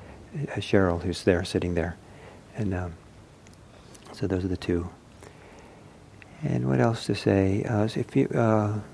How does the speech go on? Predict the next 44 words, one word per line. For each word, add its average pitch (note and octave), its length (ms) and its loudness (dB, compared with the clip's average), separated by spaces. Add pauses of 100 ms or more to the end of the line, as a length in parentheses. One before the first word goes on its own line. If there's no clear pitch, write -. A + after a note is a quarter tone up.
(1080)
that's - 140 0
probably F#3+ 420 4
enough - 680 0 (100)
at - 140 -2
this B2+ 220 0
moment. G2 440 2
And G#2+ 80 2
there's, A2+ 300 2
there, A2+ 200 2
bathrooms A2+ 480 8
are A2+ 40 6
in A2 80 8
the G#2+ 40 8
back G#2+ 240 6
of A2 80 4
the G#2+ 60 8
building G2 360 6
there, F2+ 180 2
three G#2 220 4
of F#2+ 120 2
them. F#2+ 280 0 (420)
There's G2+ 200 2
a A2 60 2
hot G2+ 240 4
water G#2 400 10
dispenser F#2+ 560 2
for - 160 -2
tea F#2+ 460 2
that G2+ 180 -4
you're G2 100 0
welcome F#2 380 0
to, F2+ 320 0 (600)
uh, G2+ 100 -2
make F#2+ 220 0
tea G2 200 4
at F#2 60 2
any F#2 180 2
time. F#2 340 0
The, F2+ 140 -4 (120)
there's - 140 -14
teas A2 320 4
in G2+ 60 4
the F#2+ 80 4
drawer F#2 560 4